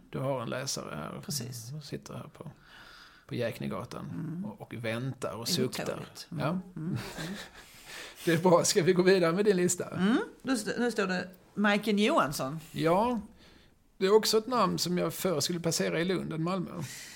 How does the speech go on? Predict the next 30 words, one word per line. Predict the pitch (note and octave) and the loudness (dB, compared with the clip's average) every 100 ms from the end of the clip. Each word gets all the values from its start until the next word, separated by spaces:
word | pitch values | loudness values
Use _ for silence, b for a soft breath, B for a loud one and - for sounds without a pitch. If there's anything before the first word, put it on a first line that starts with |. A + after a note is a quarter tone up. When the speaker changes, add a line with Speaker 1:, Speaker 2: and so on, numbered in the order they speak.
| B B B - | B B B -16
Speaker 2:
Ehm, | - F#3 F#3 F3+ F#3+ - | -2 2 4 4 2 0
ja, | G3 B3+ D#4+ | 2 2 2
för | D#4 | 2
hon | C#4+ C4+ C4+ A3+ - | 0 0 -2 -6 -8
läste | - B3+ C#4+ - G#3+ | 0 2 2 -2 -4
ju | A#3+ | -2
Lund | D#4 A#3 | 0 0
och | A3 | 0
så, | A3 F3+ F3 | -2 -2 -2
men | G#3+ A3+ | -2 0
hon | A#3+ A3+ - - - - - G#3 | 0 -2 -6 -18 -20 -20 -16 -6
föddes | D4 D#4+ C#4+ C4+ | 0 0 0 -2
i | |
Malmö, | B3+ E4+ E4 | 0 0 -2
växte | B3+ B3 C#4+ | -4 -6 -6
upp | - | -4
i | A3 | 0
Malmö, | G3+ G#3+ G3+ D3+ D#3 - | 2 2 2 -2 -4 -8
och | F#3 - - | -12 -12 -6
Majken | G3+ G#3 G#3+ | -4 -2 -2
Johansson | A3+ A#3+ F#3 - F#3+ F#3 | -2 -2 -6 -6 -8 -8
föddes | B3+ A#3 - | -10 -12 -12
väl | G#3 | -10
nittonhundratrettio | G#3+ G#3+ G3+ - - - G#3+ - - _ G3 D4 - _ _ _ b b b b | -10 -10 -12 -14 -18 -12 -12 -12 -18 _ -4 -4 -10 _ _ _ b b b b
och | F#3+ F#3 - _ _ - | -6 -6 -12 _ _ -4
är | F#3 E3+ E3+ | -2 -2 -2
då | G3 E3 D3 | -4 -4 -6
född | - G#3+ F#3+ | -4 -4 0
utom | A#3 A#3+ | 2 2
äktenskapet. | F3 G3+ - - - - | 0 0 -6 -8 -14 -20